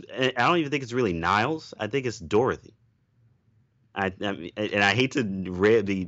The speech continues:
keep piling on Dorothy, but her storyline <laughs> this season is just not doing anything for me. And it's affecting Niles, too. So now Niles, all Niles cares about is Dorothy.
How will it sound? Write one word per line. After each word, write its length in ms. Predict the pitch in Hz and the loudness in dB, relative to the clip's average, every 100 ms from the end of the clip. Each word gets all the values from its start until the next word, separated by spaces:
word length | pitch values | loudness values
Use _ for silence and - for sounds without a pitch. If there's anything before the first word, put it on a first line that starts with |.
| 90 - | -8 -14
keep 200 | - 113 | -6 -2
piling 360 | 117 113 123 117 | 2 4 4 2
on 200 | 120 98 | 2 2
Dorothy, 460 | 113 139 85 80 | 2 2 0 -8
but 200 | 82 85 | -6 -6
her 200 | 87 98 | -4 -4
storyline 720 | 95 - 117 135 156 151 123 | -4 2 4 6 6 2 0
<laughs> 20 | 151 | -2
this 160 | 139 | -2
season 380 | 143 151 110 95 | 0 0 0 -2
is 100 | 95 | -4
just 160 | 110 107 | -6 0
not 400 | 104 117 117 - - - - 98 | 4 4 2 -6 -20 -20 -20 -2
doing 300 | 123 196 123 | 2 4 2
anything 320 | 87 76 71 | 0 -4 -14
for 160 | - - | -18 -20
me. 240 | - _ _ _ - | -20 _ _ _ -6
And 160 | 98 | 0
it's 120 | 107 113 | 0 0
affecting 480 | 110 - 160 131 | 0 0 0 2
Niles, 440 | 113 160 147 135 127 | 2 2 2 0 -4
too. 140 | 185 | -6
So 60 | 92 | -2
now 160 | 101 107 | -2 0
Niles, 420 | 98 110 143 110 | 0 2 2 2
all 120 | 135 | 0
Niles 380 | 104 110 151 147 | 0 2 0 -2
cares 220 | 143 139 | -4 -2
about 140 | 135 | -4
is 100 | 131 | -4
Dorothy. 480 | 107 156 82 82 92 | -2 -2 -4 -8 -12